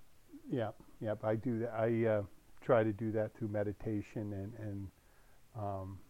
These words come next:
you know, I always have my program. I don't know what, um, what do you do to unwind?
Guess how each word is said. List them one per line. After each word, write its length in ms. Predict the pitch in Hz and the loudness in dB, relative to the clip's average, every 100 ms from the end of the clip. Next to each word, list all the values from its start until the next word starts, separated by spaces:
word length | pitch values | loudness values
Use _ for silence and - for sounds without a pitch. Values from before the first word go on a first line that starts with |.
| - - - - - 262 | -20 -20 -20 -20 -18 -10
you 80 | 127 | -4
know, 120 | 107 | 0
I 160 | 107 113 | 4 4
always 240 | 110 107 113 | 4 2 -4
have 120 | 104 | -4
my 120 | 101 | -4
program. 440 | 92 104 101 98 104 | -4 -2 -2 -2 -2
I 80 | 117 | -2
don't 180 | 113 | -2
know 100 | 113 107 | -2 -2
what, 180 | 107 - - - - - - | -4 -6 -18 -20 -20 -20 -10
um, 320 | 107 104 95 92 - - - - | -6 -6 -8 -12 -18 -20 -20 2
what 100 | 139 | 6
do 60 | 139 | 8
you 140 | 135 | 6
do 200 | 120 117 | 6 2
to 180 | 110 101 | 4 0
unwind? 420 | 104 101 95 | 0 -2 -2